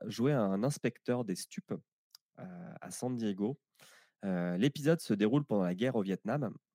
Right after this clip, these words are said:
Mais donc, on est aux, on est aux États-Unis puisqu'on est à San Diego. Et, euh, en fait, Sam va devoir interagir avec la femme de Hal.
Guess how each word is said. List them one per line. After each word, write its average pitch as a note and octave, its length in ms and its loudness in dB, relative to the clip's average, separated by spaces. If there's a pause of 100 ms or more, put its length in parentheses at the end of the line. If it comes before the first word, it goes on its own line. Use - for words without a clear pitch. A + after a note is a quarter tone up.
(540)
Mais F2+ 180 -2
donc, F#2 180 -6
on F2+ 60 -4
est E2+ 60 -2
aux, F2+ 140 -2 (160)
on G#2 100 0
est G2 60 2
aux F#2+ 140 0
États-Unis F#2+ 600 0
puisqu'on A2 260 -4
est F2+ 40 0
à - 40 -4
San G2 180 -6
Diego. G2 360 2 (520)
Et, D3 320 4
euh, F#2 840 4
en G3 100 -4
fait, - 320 -2 (320)
Sam D3 540 0
va F#2+ 280 -2
devoir A#2 720 2
interagir A2+ 640 0
avec G#2 180 2
la F#2 160 0
femme C3 240 0
de A#2+ 160 2
Hal. G2 260 0